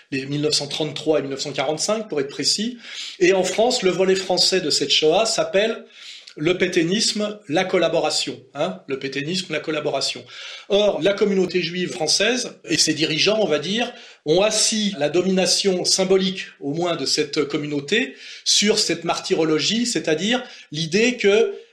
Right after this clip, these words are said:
la collaboration, c'est la Shoah française. La collaboration, c'est la Shoah française. Il y a une Shoah française qui s'appelle la collaboration, avec le moment phare qui est la rafle du Veldiv, hein, par exemple. Or, Zemmour remet entièrement en cause ce narratif.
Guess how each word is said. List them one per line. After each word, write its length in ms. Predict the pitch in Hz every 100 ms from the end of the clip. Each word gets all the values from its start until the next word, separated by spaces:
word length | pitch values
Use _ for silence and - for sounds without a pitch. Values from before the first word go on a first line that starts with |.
| _
la 160 | 127 208
collaboration, 760 | 208 196 180 170 165 - 220 240
c'est 240 | - 214
la 140 | 196
Shoah 360 | 165 - 202 214
française. 640 | 208 180 - 147 123 - 131
La 100 | 123
collaboration, 640 | 151 147 143 135 - 196
c'est 160 | 202 151
la 80 | 156
Shoah 240 | - 151
française. 480 | - 117 - 202 202 - -
Il 60 | 151
y 40 |
a 20 |
une 100 | 165
Shoah 280 | 160 185 175
française 420 | - 147 - 208
qui 120 | -
s'appelle 280 | 151 156 190
la 80 | 165
collaboration, 680 | 151 147 139 131 - 190 220 - -
avec 260 | 131 165 180
le 120 | 175
moment 320 | 165 165 175 196
phare 340 | - 190 196
qui 200 | - 156
est 100 | 180
la 100 | 180
rafle 300 | 170 190 165
du 80 | 160
Veldiv, 400 | 143 156 156 127
hein, 80 | 131
par 160 | 127
exemple. 320 | 117 120 113 - - - -
Or, 200 | 190 190
Zemmour 400 | 202 196 262 -
remet 200 | 180 196
entièrement 480 | 220 214 214 202 190
en 80 |
cause 520 | 180 208 240 202 170 _ _ _ -
ce 160 | -
narratif. 640 | 190 175 180 180 147 -